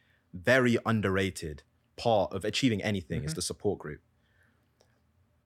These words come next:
Speaker 1: But it's really, like, the, the lesson from what you did is, like, you did something for a long period of time, and it's the uncertainty. I think the uncertainty of not knowing this will succeed
Speaker 2: Mm-hmm.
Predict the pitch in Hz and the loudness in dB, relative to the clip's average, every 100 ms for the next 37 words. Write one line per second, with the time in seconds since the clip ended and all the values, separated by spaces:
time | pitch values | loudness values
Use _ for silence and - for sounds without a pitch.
0 | - 143 139 135 196 196 175 - - 131 | 0 2 4 4 4 6 4 2 2 2
1 | - 139 127 131 190 165 143 135 117 110 | 2 0 2 4 4 2 2 4 2 4
2 | 139 120 101 98 92 85 - _ _ 117 | 6 6 2 0 0 -2 -10 _ _ -2
3 | 110 139 180 156 143 120 120 123 131 127 | 2 4 4 4 4 4 4 4 2 2
4 | 127 113 101 98 101 - _ _ _ _ | 2 2 2 0 -4 -10 _ _ _ _
5 | - - 143 - 170 139 - - 165 170 | -6 0 0 2 4 4 4 6 6 4
6 | 113 95 85 80 - 208 220 156 147 113 | -2 -4 -6 -4 0 2 2 2 2 2
7 | - 143 151 151 170 165 117 127 113 110 | 2 2 2 0 0 2 4 2 2 4
8 | 117 127 107 - 104 - - 101 104 139 | 4 4 0 -2 -4 -6 -6 -2 0 0
9 | - 131 135 | -2 -10 -8